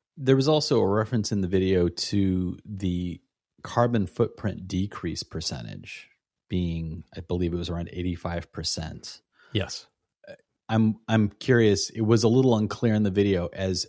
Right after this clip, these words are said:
Speaker 1: that's a decrease from what? From what place are they decreasing? Is it from the typical,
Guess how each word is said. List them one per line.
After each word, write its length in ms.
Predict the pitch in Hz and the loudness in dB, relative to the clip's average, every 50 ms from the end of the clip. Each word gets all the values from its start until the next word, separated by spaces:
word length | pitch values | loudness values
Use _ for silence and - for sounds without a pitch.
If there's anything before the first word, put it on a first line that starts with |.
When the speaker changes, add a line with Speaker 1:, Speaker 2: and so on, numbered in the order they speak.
| - _ _ | -10 _ _
Speaker 1:
that's 380 | 107 101 110 110 127 - - 110 | -2 0 0 0 0 0 -2 -4
a 40 | |
decrease 920 | 104 104 104 110 107 107 - - - 110 107 107 101 92 85 - - - - _ _ _ _ _ _ _ _ _ _ - | -4 -4 -4 -4 -4 -4 -6 -6 -4 -2 0 0 0 -2 -4 -6 -8 -10 -12 _ _ _ _ _ _ _ _ _ _ -20
from 840 | - - - - - - 113 110 110 107 101 95 92 90 87 87 - _ _ _ _ _ _ _ _ _ _ _ _ _ _ | -20 -18 -16 -10 0 2 2 4 4 2 2 0 -2 -2 -6 -8 -14 _ _ _ _ _ _ _ _ _ _ _ _ _ _
what? 580 | - 95 92 92 92 90 87 - - - - - _ _ _ _ _ | -10 -8 -4 -2 0 0 -2 -2 -6 -12 -18 -20 _ _ _ _ _
From 280 | - 107 104 101 98 | 0 2 4 4 4
what 340 | 95 101 110 107 - - _ _ _ _ _ _ | 4 2 2 0 -2 -6 _ _ _ _ _ _
place 520 | - - - 113 98 92 90 87 82 - - | -20 -6 -2 0 0 0 -2 -2 -6 -8 -8
are 180 | - 90 90 | -8 -6 -6
they 160 | 82 85 85 | -4 -6 -6
decreasing? 800 | 82 80 - 90 85 87 - - 80 76 - - - - - 104 | -6 -6 -8 -8 -8 -8 -8 -10 -10 -8 -8 -10 -10 -10 -14 -12
Is 160 | - 95 92 90 | -10 -6 -4 -4
it 160 | 92 - - | -6 -6 -8
from 520 | - - 104 98 95 92 92 90 90 90 | -6 -4 -2 -2 0 0 -2 -2 -4 -6
the 80 | 95 90 | -6 -8
typical, 760 | - - 113 - - 95 - - 98 90 90 85 85 85 | -4 -4 -4 -2 -2 -4 -2 -2 -2 0 0 -2 -4 -8